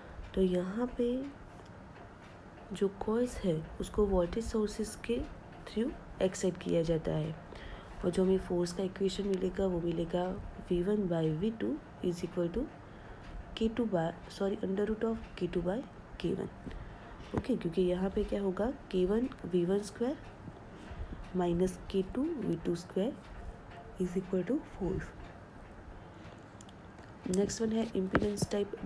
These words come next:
balanced beam relay। तो जो impedance type balanced beam relay रहता है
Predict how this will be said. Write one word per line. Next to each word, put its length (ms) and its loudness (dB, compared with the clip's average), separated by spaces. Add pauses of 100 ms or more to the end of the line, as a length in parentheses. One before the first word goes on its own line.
balanced 420 2
beam 220 2
relay। 220 4 (1800)
तो 60 4
जो 120 6
impedance 580 2
type 340 2 (180)
balanced 420 0 (420)
beam 280 6
relay 240 4
रहता 280 0
है 180 -2